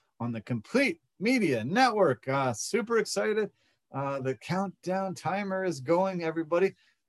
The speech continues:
Uh, yeah, uh, I hope, uh, we can get the excitement level up,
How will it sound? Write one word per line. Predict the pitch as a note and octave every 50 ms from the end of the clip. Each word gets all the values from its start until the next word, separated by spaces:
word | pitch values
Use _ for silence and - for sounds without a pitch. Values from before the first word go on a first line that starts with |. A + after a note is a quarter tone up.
| -
Uh, | B2+ B2+ C3 C3+ C3 C#3 C#3+ C#3 C3+ C3+
yeah, | C3 D3 F3 F#3 F3+ E3 C#3+ C3 A#2 G#2+ B2+ B2+ -
uh, | C3 B2+ C3 B2+ B2+ -
I | -
hope, | A2+ G#2 D3+ E3 - _ _ _ _ _ _ _ _ _ _ _ - -
uh, | B2 C3 C3 C3 C3 - -
we | A2+ C3 C3+
can | C3 - C3 C3 C3+ C#3+ B2 -
get | - D3+ D3 -
the | -
excitement | C#3+ - - - - D3+ C3+ - C#3 C3+ C3+
level | C#3+ C#3 C3+ C#3 B2+ - _ -
up, | C3+ C#3+ -